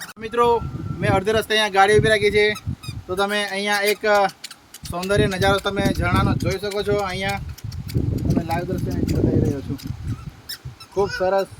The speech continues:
પાણી વહી રહ્યું છે, પહાડોમાંથી, જંગલોમાંથી પાણી આવી રહ્યું છે.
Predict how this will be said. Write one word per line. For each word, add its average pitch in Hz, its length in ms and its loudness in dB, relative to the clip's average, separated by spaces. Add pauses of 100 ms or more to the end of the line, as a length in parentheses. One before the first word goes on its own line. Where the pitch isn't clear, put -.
(100)
પાણી 185 240 -6
વહી 180 200 2
રહ્યું 185 260 2
છે, 180 420 -2 (420)
પહાડોમાંથી, 165 480 -2
જંગલોમાંથી 160 540 -2
પાણી 151 260 -4
આવી 151 180 0
રહ્યું 156 240 2
છે. 143 200 -4